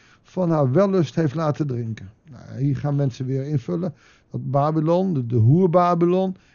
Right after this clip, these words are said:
dat is, eh, bijvoorbeeld, eh, de Rooms-Katholieke Kerk, heeft men lang gezegd.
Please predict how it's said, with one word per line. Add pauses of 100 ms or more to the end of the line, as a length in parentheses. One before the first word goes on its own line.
(140)
dat
is,
eh,
bijvoorbeeld,
eh, (920)
de
Rooms-Katholieke
Kerk,
heeft
men
lang
gezegd.